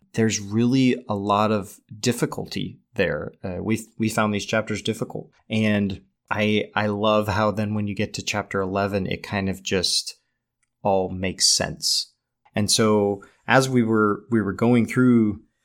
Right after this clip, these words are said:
these chapters, I, I kind of think an analogy for me would be that you're kind of putting together a puzzle and you come across a very weird piece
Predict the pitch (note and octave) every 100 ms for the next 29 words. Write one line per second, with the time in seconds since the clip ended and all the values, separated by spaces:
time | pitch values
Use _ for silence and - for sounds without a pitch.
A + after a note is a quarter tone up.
0 | _ _ _ G#2+ F#2+ - F3 - G#2+ G2
1 | - - _ _ - G#2 A#2+ B2+ B2+ B2
2 | A#2+ - A2+ - D3 C#3+ B2+ - - -
3 | - - C#3 B2+ - - _ B2 A#2 A2
4 | A2 B2 B2+ A#2+ G#2+ G#2 G#2 A2 G#2+ G#2+
5 | G#2+ G#2 G#2 G2+ A2+ G#2+ A2 A2 G#2+ G2+
6 | G2 F#2+ - _ _ _ A#2 - D3+ D3+
7 | D3+ C3+ B2+ A#2 A2 G#2+ A2+ A#2 - G#2+
8 | G2+ G#2+ - _ _ A#2+ A#2 A2+ A2 A2+
9 | - B2+ B2+ - G2+ F#2+ F#2+ - - _
10 | G#2+ F#2+ F#2+ G2+ G#2+ G#2+ G2 F#2+ G#2 G2+
11 | G2+ F#2 - - - G2+ - - -